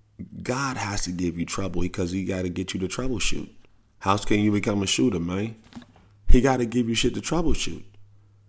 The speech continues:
How can he make you stronger, man? How can you get stronger if he don't get you some shit that you gotta climb through, knock over, push down? Knock the fuck out. Like, that's how he make you stronger, by giving you these obstacles to, to,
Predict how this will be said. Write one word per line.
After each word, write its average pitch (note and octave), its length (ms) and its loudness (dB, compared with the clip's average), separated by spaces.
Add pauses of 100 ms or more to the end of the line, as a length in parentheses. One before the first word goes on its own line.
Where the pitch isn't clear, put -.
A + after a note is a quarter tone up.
(100)
How A2+ 160 0
can A#2+ 160 0
he A#2 80 2
make B2 220 0
you A#2+ 60 -4
stronger, C3+ 440 -2
man? G2+ 180 -2
How A#2+ 100 -4
can B2 160 -4
you B2 80 0
get B2 100 0
stronger D3 380 -2
if F2+ 80 -4
he A2 60 6
don't A2+ 140 4
get A#2 180 -6
you G#2+ 60 -2
some G2+ 160 -2
shit G#2 220 -4
that G2+ 120 -8
you A2 80 -6
gotta A#2 180 -6
climb - 480 6
through, G#2+ 360 2 (160)
knock G2 420 -2
over, G#2+ 480 2 (2500)
push B2 320 6
down? G#2+ 680 4 (240)
Knock G2 240 -2
the F#2+ 60 -10
fuck A2 280 -2
out. G2+ 320 2
Like, F#2+ 280 4 (260)
that's F#2 200 2
how G2+ 100 4
he A2+ 120 4
make C#3 260 2
you E3+ 60 4
stronger, - 440 0
by D#2 200 0
giving E2+ 360 -2
you G2 60 0
these G2+ 200 0
obstacles F#2 560 8
to, E2+ 240 -4
to, F2+ 320 0